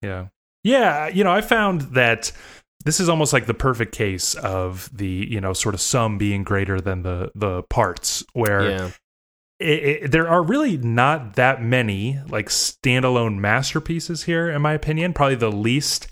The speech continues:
Speaker 1: of any Beatles album. And yet, it's like, as a whole, this thing is just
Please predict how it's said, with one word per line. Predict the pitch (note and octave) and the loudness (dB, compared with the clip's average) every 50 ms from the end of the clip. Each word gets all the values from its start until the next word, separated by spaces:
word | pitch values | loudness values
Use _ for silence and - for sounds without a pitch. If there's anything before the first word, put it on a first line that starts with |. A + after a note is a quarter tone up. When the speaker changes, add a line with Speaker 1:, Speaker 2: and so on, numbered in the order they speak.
| - - _ _ _ - | -20 -20 _ _ _ -4
Speaker 1:
of | A#2+ G#2+ | -2 0
any | G#2+ A2 B2 C#3+ D3+ | 2 2 2 2 2
Beatles | C3+ D#3 D#3 D#3 E3 E3 D3+ - - - - | 2 0 2 2 0 -2 -2 -6 -8 -2 0
album. | C#3 D3 E3+ G3 A3+ A#3+ A3+ G#3+ - _ - | 2 2 2 2 -2 -4 -4 -10 -14 _ -4
And | - C3 C3 C3 C3 B2+ B2+ B2 B2 B2 - - - - - - _ _ _ _ _ - | 0 2 4 4 4 2 2 0 0 -2 -4 -6 -10 -18 -20 -20 _ _ _ _ _ -6
yet, | B2 B2 D#3+ G3+ F3 B2+ C3+ D3+ - - - - - - _ _ _ _ _ _ _ | 0 2 4 4 6 6 4 4 2 -2 -2 -4 -6 -12 _ _ _ _ _ _ _
it's | - - C3+ - - | -2 -2 0 2 4
like, | C#3 B2+ B2+ | 2 2 2
as | - C3+ C3+ B2 | 2 0 2 2
a | B2+ A#2 | 2 0
whole, | A#2 - - G#3+ F3+ B2+ A2+ A2 A2+ B2 - - - _ _ _ _ - | 0 2 4 4 6 6 4 4 4 2 0 -4 -10 _ _ _ _ -2
this | B2+ B2+ B2+ - | -2 0 0 2
thing | - D3 C3+ C3 | 0 2 2 2
is | B2 A2+ | 2 2
just | - C3 A#2+ A2+ G#2 - - - - - | 2 4 4 4 4 2 0 -2 -4 -6